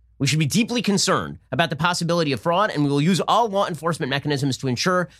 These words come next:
that it does not occur. I'm encouraging people to go in person because the possibility that you botch your ballot or that your ballot is sent in by somebody else, mail in,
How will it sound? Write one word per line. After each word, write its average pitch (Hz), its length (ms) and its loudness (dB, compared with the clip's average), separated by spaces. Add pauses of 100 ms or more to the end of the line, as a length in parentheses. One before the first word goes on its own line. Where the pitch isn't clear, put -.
that 127 80 0
it 135 100 -2
does 170 240 2
not 165 240 0
occur. 127 380 -6 (880)
I'm 143 100 4
encouraging 180 400 0
people 175 200 -2
to 156 60 -2
go 165 120 2
in 160 160 0
person 233 400 0 (160)
because 127 220 0
the 127 60 -4
possibility 190 580 0
that 143 100 -4
you 131 100 -4
botch 139 320 0
your 165 120 -2
ballot 165 320 -2 (400)
or 165 100 4
that 180 80 0
your 160 80 -2
ballot 151 340 2
is 131 100 -6
sent 165 200 0
in 175 80 0
by 147 100 2
somebody 131 360 -2
else, 196 300 0 (180)
mail 170 320 2
in, 202 160 -4